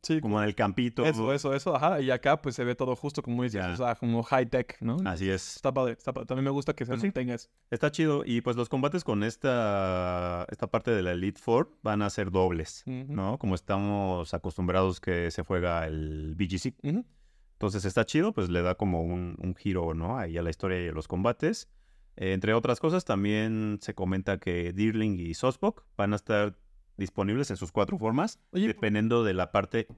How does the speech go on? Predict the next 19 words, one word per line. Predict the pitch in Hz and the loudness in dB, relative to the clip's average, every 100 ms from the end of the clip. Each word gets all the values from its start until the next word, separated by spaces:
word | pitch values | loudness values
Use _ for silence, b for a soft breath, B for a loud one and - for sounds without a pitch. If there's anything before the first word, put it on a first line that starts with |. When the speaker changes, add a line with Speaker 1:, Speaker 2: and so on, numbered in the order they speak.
| - | -8
Speaker 2:
del | 92 92 | -4 0
biodomo | 92 95 113 151 | 2 2 2 0
en | |
la | 98 | 0
que | - | -2
te | - | -6
encuentres. | 82 90 - - - | -6 -6 -8 -18 -14
Speaker 1:
¿y | 170 | -4
por | 190 | 0
qué | 180 | 2
es | 233 | 2
noticia | 233 220 - 208 | 2 0 0 0
eso | 180 | 0
si | 190 147 | -2 0
ya | 151 | 0
los | 160 | 0
tenemos | 135 135 147 131 | -2 0 0 0
en | 117 | -2
Paldea? | 117 117 117 | 0 -2 -4